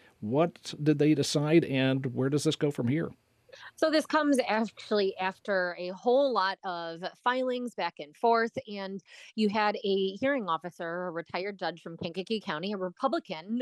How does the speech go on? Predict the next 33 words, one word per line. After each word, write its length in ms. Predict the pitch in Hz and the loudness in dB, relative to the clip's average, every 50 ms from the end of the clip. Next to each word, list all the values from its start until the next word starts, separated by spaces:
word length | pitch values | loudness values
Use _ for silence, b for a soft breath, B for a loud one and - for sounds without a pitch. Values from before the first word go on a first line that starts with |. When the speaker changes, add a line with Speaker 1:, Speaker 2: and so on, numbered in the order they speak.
| - - | -4 -4
Speaker 2:
I 400 | 180 180 175 170 180 180 175 175 - | -6 -6 -6 -6 -6 -8 -8 -8 -6
think 240 | 202 180 175 170 _ | -6 -6 -6 -8 _
it 320 | - - - 180 175 151 - _ _ | -14 -8 -4 -2 -2 -2 -4 _ _
is 380 | - 196 185 165 165 160 160 - B B B B B B - | -6 -4 -2 0 0 -2 -4 -8 B B B B B B -2
crucial 400 | - 233 220 196 - 220 190 180 | 2 4 4 4 4 2 0 0
to 180 | - - - | 0 -2 0
add, 240 | 175 170 175 185 202 208 175 | 0 0 0 0 -2 -4 -2
who 220 | 233 220 220 208 B B B B B B B _ | -2 -2 -2 -2 B B B B B B B _
ruled 600 | 285 254 196 226 285 302 311 320 311 311 302 247 285 - - _ _ _ _ _ _ - 220 233 214 262 | -12 -6 -2 0 2 4 4 4 4 4 4 2 0 -2 -2 _ _ _ _ _ _ -16 -14 -8 -2 0
and 160 | 254 240 233 240 226 | 0 0 2 0 2
made 240 | 247 269 285 247 208 | 4 4 4 4 2
that 160 | 226 - 196 | -2 -2 -2
recommendation 840 | 202 196 - 214 190 185 180 165 165 160 160 - - 180 165 165 156 - - | -6 -6 -6 -8 -8 -8 -6 -4 -4 -4 -4 -6 -8 -8 -8 -8 -8 -2 0
to 100 | 196 170 | 2 2
the 120 | 175 170 | 2 0
state 280 | - - 170 123 - - | 2 2 0 0 0 2
board 360 | 185 170 143 123 - - 185 - | 2 4 4 4 2 -2 -2 -2
and 320 | 190 185 175 175 180 170 185 | -2 -4 -4 -4 -2 -4 -4
had 300 | 175 185 226 220 220 214 | -2 0 0 0 0 0
the 120 | 240 220 | -2 -2
agreement 560 | 202 185 196 196 185 185 185 180 175 180 165 190 - | -2 -2 -4 -4 -4 -2 -2 -2 -4 -4 -6 -6 -2
of 180 | 170 165 160 165 170 - | 0 0 0 -2 -2 -2
the 140 | 165 170 | -2 -2
State 300 | 180 - - 185 165 151 | -2 -4 -2 -2 -2 0
Board 160 | - 175 160 165 | 0 -2 -4 -2
of 60 | - 165 | -6 -4
Elections 520 | 156 160 156 - - - 160 156 160 - | -2 -2 -2 -2 -6 -12 -16 -16 -16 -10
General 340 | - 156 151 156 151 156 - | -10 -8 -4 -2 -2 -4 0
Counsel 500 | - 233 202 202 208 - 180 143 151 B B B B B B _ - | 2 2 2 2 2 2 0 0 0 B B B B B B _ 0
that, 180 | 208 190 185 - _ _ _ _ _ _ _ _ _ _ _ _ _ _ _ - | 0 0 0 -4 _ _ _ _ _ _ _ _ _ _ _ _ _ _ _ -2
in 220 | 226 208 196 190 | 0 0 0 0
fact, 320 | - - 208 190 190 - _ - | 0 2 2 2 2 0 _ -14
the 520 | 214 185 175 196 190 180 175 170 165 | -14 -4 -2 0 2 2 2 0 -2